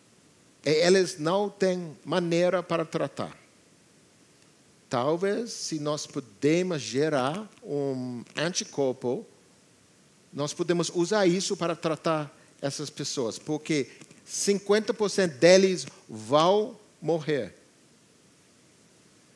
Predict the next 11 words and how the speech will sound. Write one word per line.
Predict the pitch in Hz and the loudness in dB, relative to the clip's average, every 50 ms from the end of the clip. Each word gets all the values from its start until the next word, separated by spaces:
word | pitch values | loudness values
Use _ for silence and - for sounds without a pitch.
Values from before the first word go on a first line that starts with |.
| _ _ _ _ - _ - - - - - - _ - - - | _ _ _ _ -20 _ -20 -20 -20 -20 -20 -20 _ -20 -12 -4
Uma | 139 147 156 165 165 | -2 0 2 4 4
ideia, | 160 147 - 139 120 110 92 90 | 4 4 4 4 4 4 2 0
né? | 104 113 131 185 180 - - - - - - - - - - _ _ - - - - - - - - - _ _ - _ _ _ _ - _ _ - - _ _ _ _ _ _ _ _ | -2 -2 -2 -2 -4 -6 -12 -20 -20 -20 -20 -20 -20 -20 -20 _ _ -18 -18 -18 -20 -20 -20 -20 -20 -20 _ _ -20 _ _ _ _ -20 _ _ -20 -20 _ _ _ _ _ _ _ _
Tá. | - 147 110 80 - - - - - - - - - - - - _ - - - - - - - - - - - - - _ _ _ _ _ _ _ _ _ _ _ - | 0 0 0 0 -4 -12 -20 -20 -20 -20 -20 -20 -20 -20 -20 -20 _ -20 -20 -20 -20 -20 -20 -20 -20 -20 -20 -20 -20 -20 _ _ _ _ _ _ _ _ _ _ _ -8
Nossos | 151 165 190 214 262 277 - - 277 202 190 | 0 2 4 4 4 2 0 -2 -4 -2 -2
estudos | 190 175 - - - 233 240 233 214 143 113 104 98 95 - - - - - _ _ _ _ _ - | -2 -2 -2 -4 -6 -6 -6 -6 -6 -6 -6 -6 -6 -8 -12 -14 -14 -18 -20 _ _ _ _ _ -12
mostraram | - 147 143 143 143 - - - - 196 202 208 208 196 175 143 131 | -6 -4 -2 -2 -2 -4 -6 -2 0 2 4 4 4 2 0 -2 -2
que | - - 131 123 123 135 - - - | -8 -12 -16 -16 -18 -18 -18 -14 -8
nós | 151 147 165 170 165 - - - | -2 -2 -2 -2 -2 -6 -8 -10
podemos | - - - 143 131 120 117 196 214 247 262 277 262 233 185 147 - - - - - - - - - - | -10 -6 -8 -8 -8 4 10 12 12 12 10 8 4 0 -2 -2 -2 -6 -12 -14 -18 -20 -20 -20 -20 -16
bloquear | 117 117 123 165 190 220 226 - - 202 185 175 175 180 214 247 254 | -6 0 2 4 4 4 2 -2 -4 0 2 2 4 4 2 -2 -4